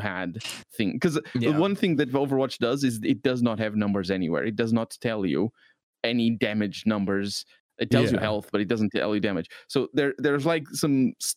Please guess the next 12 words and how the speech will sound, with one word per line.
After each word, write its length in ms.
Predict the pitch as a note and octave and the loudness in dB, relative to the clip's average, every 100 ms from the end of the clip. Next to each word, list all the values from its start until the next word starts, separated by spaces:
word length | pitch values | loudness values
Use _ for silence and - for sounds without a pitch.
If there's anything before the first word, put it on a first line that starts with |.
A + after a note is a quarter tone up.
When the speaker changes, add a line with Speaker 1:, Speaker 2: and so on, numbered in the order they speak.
| - _ | -10 _
Speaker 1:
there, 180 | D3 - | -2 0
there, 180 | D#3 E3+ | 0 -2
there's, 260 | A2+ D#3 D#3 | -2 0 2
like, 120 | E3 | 0
Speaker 3:
That's 100 | - | 2
Speaker 1:
some 100 | C3 | 2
Speaker 3:
what's 80 | B2+ | 4
so 60 | C#3 | 2
Speaker 1:
hang-, 140 | C3+ | 4
Speaker 3:
brutal, 240 | B2 A#2 - | 2 2 2
like, 80 | C3+ | 2
Speaker 1:
hang-ups. 580 | C3+ A#2+ G#2 - - | 2 2 0 -8 -16